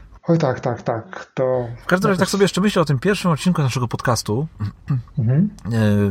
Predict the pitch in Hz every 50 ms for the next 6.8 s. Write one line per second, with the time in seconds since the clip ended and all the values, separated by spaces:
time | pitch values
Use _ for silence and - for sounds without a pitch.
0 | 95 - 107 101 98 101 - 120 113 113 107 117 117 117 110 101 107 104 - -
1 | 113 113 110 110 107 101 101 98 110 101 107 104 95 - 78 95 110 113 110 -
2 | 107 101 98 - 110 104 - - 110 104 - 110 104 - - 143 175 - - -
3 | - - - - - - 131 139 139 135 135 135 135 135 131 - - 220 208 208
4 | 190 - 196 175 165 170 - - - 156 - 147 135 - - 175 165 147 135 -
5 | 135 127 - - 165 165 139 113 - - 107 - - - - 127 113 107 - -
6 | - 110 113 - - - 107 104 107 107 104 98 - 110 110 135